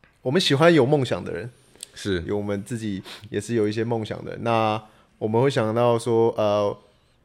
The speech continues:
Speaker 1: 梦想是需要用一些东西去支撑的。
Speaker 2: 对。
Speaker 1: 比如说，最实际的就是金钱嘛。
Speaker 2: 是。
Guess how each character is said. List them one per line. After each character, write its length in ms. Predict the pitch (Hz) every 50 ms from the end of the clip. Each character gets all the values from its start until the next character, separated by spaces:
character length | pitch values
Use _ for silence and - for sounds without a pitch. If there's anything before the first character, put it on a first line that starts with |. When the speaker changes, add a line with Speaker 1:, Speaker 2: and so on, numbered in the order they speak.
| _ _ _
Speaker 1:
梦 220 | - 220 214 185 151
想 220 | - 131 110 110
是 200 | 110 - 147 135
需 140 | 123 - 131
要 180 | 135 123 120 120
用 340 | 120 120 117 117 113 113
一 60 | 117 113
些 160 | - 120 107
东 180 | 110 113 113
西 80 | 113 113
去 160 | 107 107 107
支 240 | 107 - - 101 95
撑 260 | 92 - 104 95 92 92
的。 100 | 87 - - - _ - - -
Speaker 2:
对。 200 | 117 113 104 95
Speaker 1:
比 40 | 95
如 140 | 101 101 104
说， 520 | - 110 107 107 107 107 107 107 120 117 - - _ _ _ _ _ _ _ _ _ _ _ _
最 140 | - 131 123
实 200 | 120 - - 110
际 120 | 107 120 117
的 80 | 101
就 80 | 107 113
是 40 | 110
金 240 | 110 110 107 110
钱 160 | 117 - - 67
嘛。 120 | - 117 - _ _ - - - -
Speaker 2:
是。 400 | - - - 110 107 95 90 90